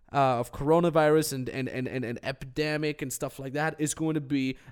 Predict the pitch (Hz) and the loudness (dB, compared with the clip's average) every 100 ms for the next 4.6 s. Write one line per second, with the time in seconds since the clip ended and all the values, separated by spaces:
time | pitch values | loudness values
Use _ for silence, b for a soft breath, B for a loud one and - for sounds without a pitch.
0 | - 151 - - 139 117 123 143 180 233 | -10 -8 -8 -6 -8 -6 -8 -6 -4 -4
1 | - 117 - - b b 139 160 262 302 | -6 -12 -12 -20 b b -4 0 4 6
2 | 285 190 165 175 220 220 196 180 185 180 | 8 8 6 6 10 12 10 8 4 4
3 | 165 175 170 160 165 156 147 156 151 131 | 4 4 2 2 2 2 2 2 2 2
4 | 156 147 139 143 123 | 2 2 2 0 -2